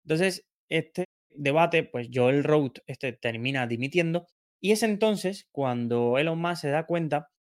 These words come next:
de que, que él sepa lo que pasaba en Twitter, al final él estaba quedando como malo. Es decir, tenemos una persona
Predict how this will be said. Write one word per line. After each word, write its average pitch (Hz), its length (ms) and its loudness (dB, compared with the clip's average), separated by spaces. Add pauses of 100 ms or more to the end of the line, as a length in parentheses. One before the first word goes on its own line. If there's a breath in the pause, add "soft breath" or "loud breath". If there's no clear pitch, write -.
(120)
de 123 240 -2
que, 117 360 -2 (320)
que 143 180 6
él 180 120 2
sepa 170 540 -2
lo 131 160 -4
que 131 80 -4
pasaba 156 360 -2
en 156 120 -4
Twitter, 160 300 0 (240)
al 127 80 -14
final 165 260 -2
él 175 100 -2
estaba 175 280 -2
quedando 160 300 0
como 117 180 -4
malo. 170 360 -2 (340)
Es 127 100 -12
decir, 127 260 -6
tenemos 143 300 -6
una 170 120 -2
persona 156 380 -4